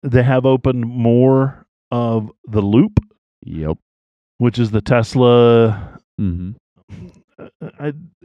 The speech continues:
Speaker 1: it's kinda like a, um,
Speaker 2: It's a, it's a zippy car.
Speaker 1: It, it is a zip car. It, yeah,
Speaker 2: It's a zip car.
Speaker 1: with its own tunnels.
Speaker 2: Yeah.
Speaker 1: Yeah, so you don't have to worry about traffic.
Speaker 2: Yep.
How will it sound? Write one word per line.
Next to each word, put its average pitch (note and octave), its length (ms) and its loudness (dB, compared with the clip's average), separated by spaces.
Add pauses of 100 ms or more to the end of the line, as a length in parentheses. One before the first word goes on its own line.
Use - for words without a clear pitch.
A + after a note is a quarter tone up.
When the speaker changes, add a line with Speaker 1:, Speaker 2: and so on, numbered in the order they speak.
(160)
Speaker 1:
it's - 680 -8 (440)
kinda F#3 320 0
like F#3+ 400 -4
a, E3+ 440 0
um, D#3 540 0 (180)
Speaker 2:
It's D#3+ 160 -8
a, E3 180 -6 (180)
it's E3 240 -10
a F3+ 100 -4
zippy D#3+ 320 -2
car. F#2+ 480 -4
Speaker 1:
It, D3+ 420 0
it D3+ 160 6
is C3+ 140 2
a C3 80 2
zip C3 280 0
car. C#3+ 200 0
It, C#3+ 300 0
yeah, D3+ 120 4
Speaker 2:
It's F3+ 100 2
a - 20 -6
zip G#3 240 -2
car. G2+ 420 -2
Speaker 1:
with D#3 140 2
its D3 160 2
own C#3 600 0
tunnels. G#2+ 440 -2 (140)
Speaker 2:
Yeah. D#3+ 260 -4 (320)
Speaker 1:
Yeah, A#2 220 2
so C3 160 0
you A#2 120 2
don't A#2 100 2
have B2+ 120 0
to C3 60 -2
worry B2+ 80 2
about B2 180 -2
traffic. G#2 360 -4 (160)
Speaker 2:
Yep. E3 180 -10